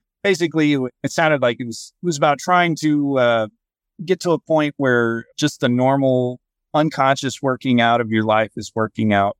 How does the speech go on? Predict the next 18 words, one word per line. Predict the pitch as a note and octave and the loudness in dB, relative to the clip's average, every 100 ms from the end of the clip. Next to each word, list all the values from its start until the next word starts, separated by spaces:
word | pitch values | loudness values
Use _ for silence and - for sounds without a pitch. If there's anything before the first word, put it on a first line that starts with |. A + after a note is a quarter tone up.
| - | -4
your | A#2+ | -2
personal | B2 A#2 A2+ | 0 0 0
hangups | G#2 G#2+ G#2 G#2 - - - - - | 0 0 2 0 -4 -14 -14 -16 -14
so | B2 | -4
they | A2+ | 0
don't | A2 A2 - | 2 0 0
have | A2+ - _ _ _ | -2 -2 _ _ _
something | - - A2+ | -2 -2 0
over | A2 A2+ | -2 0
you | A2 | 0
anymore. | G#2+ G#2 B2 | 0 -2 -2
And | C#3+ F3 | 0 0
that's | F#3+ - | -2 -2
really | A#3+ A#3 | 0 0
the | E3+ | 0
way | D#3 D3+ | 0 0
the | C3+ - | -2 -2
plot | E3+ E3 - | -2 0 -2